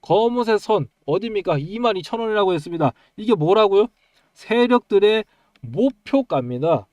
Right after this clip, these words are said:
그런데 보세요. 목표가 얼마입니까? 그러니까 이만 이천 원. 지금 현재 만 삼천 원 언저리인데 만 삼천 원 언저리 기준으로 얼마? 이게 한 지금 육십 퍼센트 정도 상승 여력이 남아있다는 얘기잖아요.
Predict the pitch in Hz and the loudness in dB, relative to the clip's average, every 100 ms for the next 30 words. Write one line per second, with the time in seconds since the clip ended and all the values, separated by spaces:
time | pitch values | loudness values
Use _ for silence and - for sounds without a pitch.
0 | _ - 220 214 151 131 123 98 _ 165 | _ -4 -2 0 -2 -2 -4 -8 _ -4
1 | 240 262 190 143 180 247 226 180 139 127 | 0 0 2 2 2 0 -2 -2 -4 -4
2 | 120 143 180 254 185 160 - 196 127 110 | -8 -10 -8 -4 -4 -4 -8 -6 -8 -10
3 | _ _ _ - 240 254 214 254 254 196 | _ _ _ -4 0 2 2 2 2 2
4 | 143 214 240 240 247 208 165 165 147 190 | 0 0 -2 0 0 0 0 -2 -2 0
5 | 202 127 _ _ - 180 233 233 240 240 | 0 0 _ _ -6 -2 0 0 -2 0
6 | 240 214 196 220 220 - 170 202 208 202 | 2 2 2 2 2 -2 -6 -4 2 2
7 | 156 208 214 220 _ _ _ 170 214 220 | 4 2 0 -2 _ _ _ -6 -2 -2
8 | 214 214 151 185 - 269 - 220 220 208 | -4 -4 -4 -6 -6 -6 -4 -2 -2 -2
9 | 202 196 196 - 247 233 220 175 175 185 | -4 0 0 -2 -6 -6 -4 -2 -2 -2
10 | 190 139 151 214 220 240 226 185 156 139 | -2 -2 0 2 4 2 2 0 0 -2
11 | 120 101 95 | -4 -10 -14